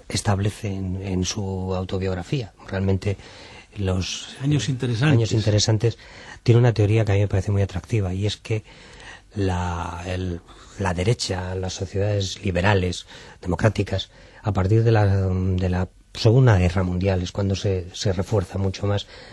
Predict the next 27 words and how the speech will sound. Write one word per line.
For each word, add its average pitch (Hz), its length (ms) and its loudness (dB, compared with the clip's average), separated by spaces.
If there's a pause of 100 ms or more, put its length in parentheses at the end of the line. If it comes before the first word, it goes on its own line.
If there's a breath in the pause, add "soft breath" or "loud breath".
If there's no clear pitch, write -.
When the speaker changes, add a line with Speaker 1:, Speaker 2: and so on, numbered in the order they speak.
(140 loud breath)
Speaker 1:
deciden 113 360 2
aceptar 104 440 0
la 98 100 2
creación 101 360 4
del 92 100 -2
estado 101 300 -4
de 95 80 -2
bienestar 92 500 -4 (400 loud breath)
como 113 220 2
una 104 160 4
forma 107 340 2
de 101 60 2
impedir 95 420 0
el, 95 320 0 (320 loud breath)
la 98 80 -2
expansión 101 600 2
de, 104 180 2
de 90 220 0
la 90 80 2
idea 92 140 2
soviética. - 580 -4 (480 loud breath)
Porque 107 380 0 (100)
hasta 117 220 4
ese 143 120 2
momento 127 380 4
la 107 80 4
confrontación, 98 640 0